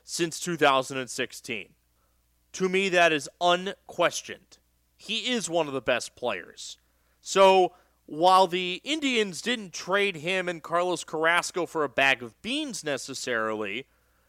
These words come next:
they traded two established major league players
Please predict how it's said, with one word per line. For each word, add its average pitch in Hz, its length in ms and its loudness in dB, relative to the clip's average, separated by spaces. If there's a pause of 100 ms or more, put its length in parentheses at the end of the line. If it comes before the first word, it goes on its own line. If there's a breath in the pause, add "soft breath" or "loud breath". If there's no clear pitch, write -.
they 156 160 -2
traded 156 580 -2 (420)
two 277 320 -2
established 190 800 0
major 165 340 -4
league 214 240 -8
players 143 580 0